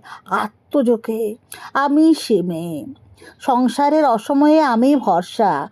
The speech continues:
আমার ছাত্র পড়ানো টাকায় মায়ের ওষুধ কেনা হয়,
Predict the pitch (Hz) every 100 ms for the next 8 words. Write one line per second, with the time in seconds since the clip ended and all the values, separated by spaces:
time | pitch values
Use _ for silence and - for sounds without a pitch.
0 | - - - 214 247 262 254 247 240 -
1 | 247 240 233 247 247 226 220 240 254 220
2 | 208 240 254 208 - 214 - 214 214 214
3 | 226 247